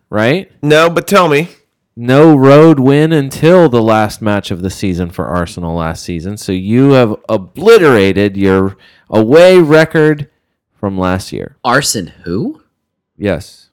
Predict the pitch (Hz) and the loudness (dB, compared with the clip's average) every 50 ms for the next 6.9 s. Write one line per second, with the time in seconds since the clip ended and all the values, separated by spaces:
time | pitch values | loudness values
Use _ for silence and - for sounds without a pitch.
0 | _ - 107 120 139 156 160 131 90 - _ _ _ - 139 165 180 196 202 214 | _ -4 0 2 2 2 2 0 -4 -8 _ _ _ -4 -2 0 0 2 2 0
1 | 208 180 - - - - - 190 185 185 - 202 180 185 170 160 160 151 151 151 | 0 -2 -4 -6 -8 -4 -2 -2 -2 0 0 0 0 0 0 0 0 0 -2 -2
2 | 139 - - 139 127 117 120 113 - - 120 107 - - 120 117 107 101 92 82 | -2 -2 -2 -4 -6 -6 -8 -10 -6 -4 -4 -4 -4 -4 -4 -2 -2 -2 -2 -4
3 | 76 - _ _ _ - - _ - 165 165 151 123 139 131 143 147 - - _ | -6 -8 _ _ _ -20 -14 _ 0 0 0 0 0 -2 -2 -2 -2 -2 -2 _
4 | 165 160 165 196 214 214 202 196 196 202 196 185 170 143 151 143 123 147 151 143 | 2 2 4 2 2 0 0 0 0 0 0 0 0 -2 -4 -2 0 0 0 0
5 | 135 131 139 135 131 127 135 135 - 147 143 135 143 143 143 131 139 139 - - | 0 -2 0 0 0 -2 -2 -6 -6 -6 -4 -2 0 -2 -2 -2 -2 -4 -6 -6
6 | - - 107 98 - - - 107 87 73 - - - - - - - | -10 -10 -10 -10 -10 -12 -10 -8 -8 -8 -8 -12 -18 -18 -18 -20 -20